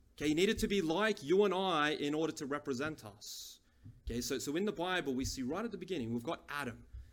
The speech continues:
Adam represents everybody, and he's a man. So in Adam, we all fall into sin. But then we get to Jesus, he's the second Adam,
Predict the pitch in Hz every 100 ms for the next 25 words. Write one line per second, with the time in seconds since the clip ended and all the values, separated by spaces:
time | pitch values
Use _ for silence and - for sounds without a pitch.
0 | - _ - 156 214 202 180 180 180 165
1 | 160 - - 147 151 143 113 92 82 -
2 | _ _ _ - 120 151 170 160 110 92
3 | - - 113 - 180 190 185 160 156 160
4 | 151 - 175 165 147 147 - 107 - -
5 | - - - 196 208 202 190 135 113 220
6 | 262 165 135 208 208 - - _ _ 147
7 | 160 185 - 208 196 185 135 131 98